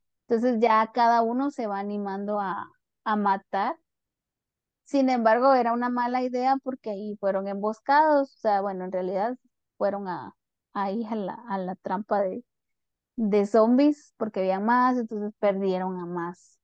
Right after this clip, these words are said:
compañeros. Y logran, eh, llegar a la escuela así como que corriendo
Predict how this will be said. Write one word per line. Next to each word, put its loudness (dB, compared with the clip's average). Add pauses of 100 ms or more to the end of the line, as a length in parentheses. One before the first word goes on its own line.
compañeros. -6 (1700)
Y 6
logran, 4 (100)
eh, -6 (180)
llegar 2
a 4
la 4
escuela 2
así -10
como -6
que -8
corriendo -2